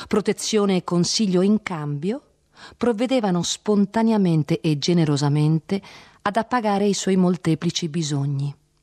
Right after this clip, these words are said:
E trovava anche nei potenti protezione, considerazione e ascolto, e tutti avevano cura di questi uomini eletti, dotate di meravigliose energie, come fossero figli del cielo,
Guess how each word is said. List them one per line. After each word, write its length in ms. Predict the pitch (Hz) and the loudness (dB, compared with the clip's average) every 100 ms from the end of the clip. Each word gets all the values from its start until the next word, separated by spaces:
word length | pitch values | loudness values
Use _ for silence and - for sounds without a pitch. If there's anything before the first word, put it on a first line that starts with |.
| _ _ _ - - | _ _ _ -20 -6
E 120 | 151 | -4
trovava 360 | 151 160 170 165 | -2 0 0 0
anche 380 | 165 180 - 156 | 0 -2 -2 -2
nei 160 | 156 | -2
potenti 720 | 151 151 190 190 170 151 - | -4 -4 -2 2 2 0 -4
protezione, 1000 | 147 151 151 151 - - 156 160 151 156 151 - - | -4 -4 -2 -4 -4 -2 2 2 2 0 -2 -12 -4
considerazione 960 | - 151 - 147 151 156 - - 151 151 | 0 0 -2 -2 -2 -2 -4 0 2 2
e 60 | |
ascolto, 680 | 147 - - 151 151 143 180 | 0 -2 -2 -2 -2 0 0
e 220 | 185 _ | 0 _
tutti 580 | - 240 233 _ - 277 - - - - | -2 -2 -2 _ -2 -2 -4 -20 -20 -8
avevano 460 | - 175 185 185 180 | -4 -2 0 2 0
cura 280 | - 190 202 | 0 0 0
di 140 | 175 | -2
questi 360 | - 170 - 190 | -2 -4 -2 -2
uomini 480 | 156 165 165 165 151 | 0 2 4 4 2
eletti, 680 | 147 147 143 - - 151 151 - - - - - | 2 0 -2 -8 -6 -6 -6 -12 -20 -20 -16 -2
dotate 460 | 180 208 254 233 | 0 2 0 0
di 100 | 190 - | -4 0
meravigliose 840 | 202 208 208 196 208 240 262 214 | 2 2 2 0 0 2 0 2
energie, 480 | 208 202 180 156 170 | 2 2 0 0 0
come 200 | 165 226 | 0 -2
fossero 380 | 226 311 - 254 | -2 -2 -2 -4
figli 400 | - 294 277 240 | -2 -2 0 0
del 180 | 202 202 | 0 -4
cielo, 560 | - - 139 120 120 | -4 -4 -4 -4 -8